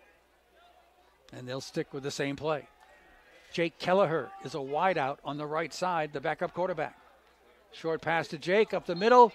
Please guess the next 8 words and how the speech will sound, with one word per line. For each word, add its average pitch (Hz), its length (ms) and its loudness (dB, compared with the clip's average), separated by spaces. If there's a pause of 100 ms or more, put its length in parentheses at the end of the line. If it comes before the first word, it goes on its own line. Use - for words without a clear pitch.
deflected, 226 580 2 (200)
lost, 202 580 2 (320)
incomplete. 202 760 0
Lucky 190 300 0
it 190 80 0
wasn't 170 300 -6
picked 175 200 -6
off. 139 320 -8